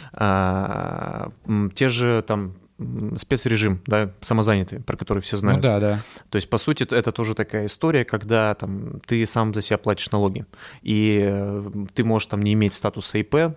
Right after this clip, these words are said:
Speaker 1: то есть, э, ты можешь не заморачиваться там с постановкой на учет, осуществлять там какую-то свою небольшую деятельность.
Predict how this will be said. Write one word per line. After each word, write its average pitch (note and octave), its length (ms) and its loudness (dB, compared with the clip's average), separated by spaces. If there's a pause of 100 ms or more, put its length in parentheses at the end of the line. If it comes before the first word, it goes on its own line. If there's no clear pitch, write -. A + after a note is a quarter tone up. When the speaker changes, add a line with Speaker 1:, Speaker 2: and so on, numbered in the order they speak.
Speaker 1:
то - 80 -4
есть, - 360 -6
э, G#2 400 -8
ты G#2 340 -2
можешь G#2 340 -2
не G#2+ 360 -4
заморачиваться G#2+ 720 -2 (100)
там G2+ 140 -4
с - 40 -6
постановкой G#2 500 -2
на G#2+ 100 2
учет, E3 320 -2 (240)
осуществлять C#3 340 0
там A2 140 -2
какую-то A2 340 -2
свою A#2 240 0
небольшую G#2 400 0
деятельность. G2 540 -4